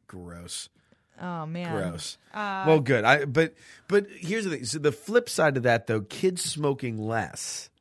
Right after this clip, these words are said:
Speaker 1: That's also, though, that's a good thing, though, that I feel like,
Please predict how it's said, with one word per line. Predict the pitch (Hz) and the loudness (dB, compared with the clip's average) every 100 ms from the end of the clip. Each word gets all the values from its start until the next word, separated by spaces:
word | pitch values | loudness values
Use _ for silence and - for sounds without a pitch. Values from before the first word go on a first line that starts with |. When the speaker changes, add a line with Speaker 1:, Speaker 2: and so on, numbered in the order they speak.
| _ _ _ _ - | _ _ _ _ -14
Speaker 1:
That's | 113 147 175 190 - | -4 0 0 -2 -2
also, | 135 147 160 - 123 107 | 2 4 2 0 0 0
though, | 98 101 92 87 - _ _ _ _ _ _ | 0 0 0 -4 -10 _ _ _ _ _ _
that's | 127 117 143 156 165 | -6 0 2 0 -2
a | |
good | 143 113 139 120 | -4 -2 -2 -2
thing, | - 190 180 | -2 -2 0
though, | 131 117 | 0 0
that | 107 123 117 _ _ _ _ _ _ - | 2 0 0 _ _ _ _ _ _ -10
I | 127 170 170 | -4 -2 -2
feel | - 165 147 | -4 0 0
like, | 131 120 117 110 | 0 0 -2 -6